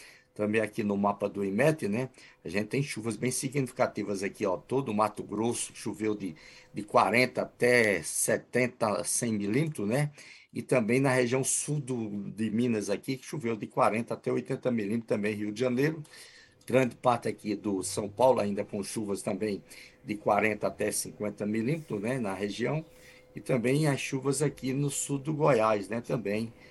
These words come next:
mesmo de maneira mais fraca, de dez a vinte milímetros, então, também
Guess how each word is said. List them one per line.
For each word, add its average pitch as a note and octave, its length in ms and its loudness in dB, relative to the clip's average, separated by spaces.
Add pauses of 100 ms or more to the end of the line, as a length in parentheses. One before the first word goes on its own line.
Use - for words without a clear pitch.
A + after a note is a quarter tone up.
(240)
mesmo B2 300 4
de A2+ 60 -2
maneira G#2+ 340 2
mais G2+ 240 -2
fraca, C3+ 320 2
de G2+ 140 -8
dez G#2 280 0
a F#2 60 0
vinte G#2 320 -8
milímetros, A2 460 -2
então, - 20 -8 (140)
também A2+ 260 -2